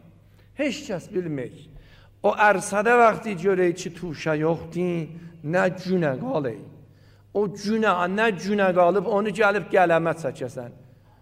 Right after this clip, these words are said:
Əli də qələmə çəkənmiş. Əli buyurur, "Və fəqeyru mavsufin ma nəzələ bihim."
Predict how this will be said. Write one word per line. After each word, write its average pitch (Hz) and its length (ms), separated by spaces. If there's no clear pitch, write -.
Əli 254 420
də 262 160
qələmə 190 480
çəkənmiş. 127 680
Əli 202 280
buyurur, 233 400
"Və 214 140
fəqeyru 254 600
mavsufin 226 800
ma 185 200
nəzələ 143 520
bihim." 107 260